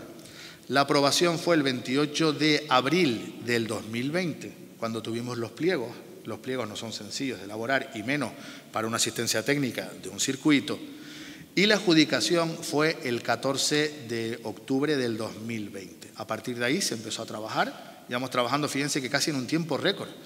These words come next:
Hemos conseguido las homologaciones porque las conseguimos al final en diciembre del dos mil. En el caso de la Federación Internacional de Motociclismo, hemos conseguido el grado B más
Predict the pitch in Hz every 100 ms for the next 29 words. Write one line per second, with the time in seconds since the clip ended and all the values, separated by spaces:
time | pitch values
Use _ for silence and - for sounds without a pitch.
0 | - - - - - - 123 131 135 127
1 | 123 123 143 143 127 117 113 139 160 127
2 | 120 107 - 110 107 110 127 156 160 -
3 | - - - 117 - 113 131 151 - -
4 | - 127 117 110 110 - 117 117 123 123
5 | 117 - - - - 117 117 110 98 95
6 | 98 85 - - - - 135 135 190 202
7 | 190 180 180 165 156 180 180 165 165 151
8 | 156 160 160 151 147 143 156 170 113 -
9 | - - 147 165 175 165 151 160 170 175
10 | 170 127 120 143 151 143 156 175 - 127
11 | 120